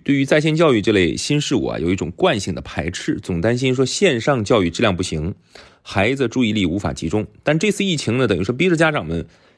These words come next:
必须尝试在线教育，也给了在线教育一个洗白的机会啊，或者叫证明自己的机会。线上开课是容易的，但是能不能上好课啊，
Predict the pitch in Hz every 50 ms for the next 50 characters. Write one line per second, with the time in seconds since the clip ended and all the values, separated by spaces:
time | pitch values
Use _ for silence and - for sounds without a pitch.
0 | - _ _ 208 185 - 220 - - 117 104 101 110 101 90 104 90 92 90 85
1 | 87 82 67 - - _ _ _ _ _ - 120 135 127 113 92 92 110 110 110
2 | 101 107 98 90 78 - - 85 92 104 98 - - _ _ _ _ _ _ _
3 | - - - - 95 - - - 104 143 147 127 104 85 87 - - 87 80 -
4 | - - 104 92 90 85 110 98 98 - 220 202 143 101 87 82 85 87 82 -
5 | - - - - - - - - _ _ _ _ _ - - - 226 214 175 151
6 | 143 156 123 113 - - 156 156 151 - 147 107 95 92 82 82 71 62 69 73
7 | - - - - 120 120 120 127 110 104 127 143 135 131 131 - 156 131 110 -
8 | - - - - - - 117 92 69 -